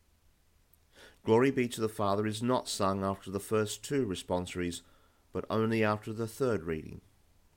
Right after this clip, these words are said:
As soon as the cantor begins to sing, "Glory be to the Father,"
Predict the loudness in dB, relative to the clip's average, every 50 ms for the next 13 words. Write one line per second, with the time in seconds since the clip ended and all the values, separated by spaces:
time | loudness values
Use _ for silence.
0 | -20 _ _ _ _ _ _ _ _ _ _ _ _ _ _ -20 -20 -20 -20 -20
1 | -20 _ -20 _ _ _ _ _ 0 0 0 0 0 2 2 4 4 4 2 0
2 | -2 -4 -4 -2 -2 0 0 0 0 -2 -4 -4 -4 -4 -2 0 0 0 0 -2
3 | -4 -6 -8 -4 -2 0 0 0 0 -4 -6 -10 -18 -20 _ _ -8 0 4 4
4 | 6 6 4 2 2 2 2 2 0 -4 -8 -8 -4 -2 0 0 0 0 -2 -4
5 | -6 -8